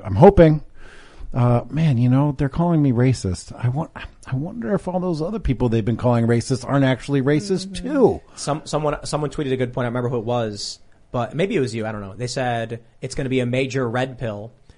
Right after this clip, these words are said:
Speaker 3: when people who have been following the Rittenhouse trial see how the news covered it.
Speaker 1: Yeah.
Speaker 3: Maybe it was Ian Miles Strong.
Speaker 1: Indeed.
Speaker 2: Possible.
Speaker 3: But there's probably a lot of regular people who see the, see, you know, um, uh, there have been a few channels that have been playing it, like A B C seven Chicago has got a live stream on YouTube.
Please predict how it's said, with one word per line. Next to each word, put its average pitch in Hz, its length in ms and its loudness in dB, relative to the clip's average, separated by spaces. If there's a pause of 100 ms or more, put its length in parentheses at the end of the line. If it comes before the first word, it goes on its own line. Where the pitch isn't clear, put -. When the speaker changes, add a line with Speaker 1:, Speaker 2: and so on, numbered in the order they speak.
(120)
Speaker 3:
when 120 240 -4
people 143 380 -4
who 131 160 0
have 120 100 0
been 117 140 -6
following 120 380 -4
the 110 80 -6
Rittenhouse 131 320 -4
trial 113 260 -6
see 123 160 -8
how 117 80 -4
the 113 80 -10
news 110 380 -8
covered 101 280 -12
it. 73 120 -20 (100)
Speaker 1:
Yeah. 95 100 -8
Speaker 3:
Maybe 170 180 2
it - 20 6
was 139 100 -2
Ian 139 140 -4
Miles 117 220 -8
Strong. 101 260 -14 (200)
Speaker 1:
Indeed. 98 160 -2
Speaker 2:
Possible. 101 380 -4 (180)
Speaker 3:
But 147 160 0
there's 170 160 4
probably 202 300 4
a 175 80 6
lot 139 240 2
of 160 120 0
regular 185 320 0
people 139 340 -2
who 120 100 -4
see 139 220 -6
the, 139 200 -4 (100)
see, 135 320 -6
you 127 180 -6
know, 123 160 -4 (100)
um, 107 340 -10
uh, 104 300 -12
there 113 140 -4
have 156 80 0
been 170 100 2
a 151 40 2
few 165 140 -6
channels 143 420 -2
that 123 100 -4
have 113 100 -6
been 113 80 -8
playing 120 220 -8
it, - 60 -12
like 113 120 -14
A 131 140 -4
B 143 120 -4
C 131 160 -8
seven 123 280 -4
Chicago 120 460 -4
has 127 100 -4
got 123 80 -2
a 117 40 -4
live 110 220 -6
stream 120 220 -8
on 120 100 -6
YouTube. 107 360 -10